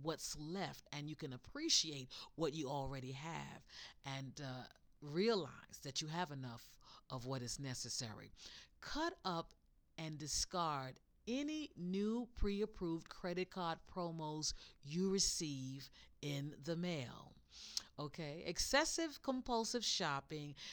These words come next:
can become detrimental to your financial health. And it's not attractive. And it can be destructive. It must be controlled, and sensible discipline is mandatory.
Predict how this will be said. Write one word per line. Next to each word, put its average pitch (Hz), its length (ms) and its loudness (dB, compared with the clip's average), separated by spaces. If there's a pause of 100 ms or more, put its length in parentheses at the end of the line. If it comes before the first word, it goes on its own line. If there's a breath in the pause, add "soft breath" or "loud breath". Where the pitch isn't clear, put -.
(160 loud breath)
can 349 320 2
become 320 400 2
detrimental 269 580 2
to 220 100 0
your 202 120 4
financial 196 480 0
health. 294 480 -6 (460 loud breath)
And 302 160 4
it's 285 140 2
not 311 160 -4
attractive. 302 580 -4 (440 loud breath)
And 302 420 4
it 269 240 2
can 240 260 2
be 220 160 0
destructive. 208 1080 8
It 165 180 0
must 185 420 2
be 247 100 0
controlled, 170 960 0
and 147 260 -6
sensible 147 880 -2
discipline 143 520 -2 (260 loud breath)
is 165 200 2
mandatory. 127 840 -4